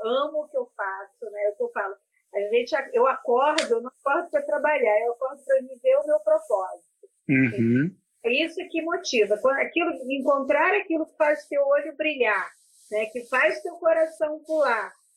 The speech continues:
Speaker 1: Ah, vai, é um mar de rosas? Não, vou ter tantos desafios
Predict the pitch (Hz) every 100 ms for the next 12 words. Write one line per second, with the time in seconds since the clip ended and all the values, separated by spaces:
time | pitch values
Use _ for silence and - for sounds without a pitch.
0 | _ 226 262 - 233 269 277 262 240 277
1 | 262 285 349 - 254 240 269 330 311 262
2 | 247 381 494 381 349 339 508 - 285 -
3 | 302 415 381 349 320 311 262 285 311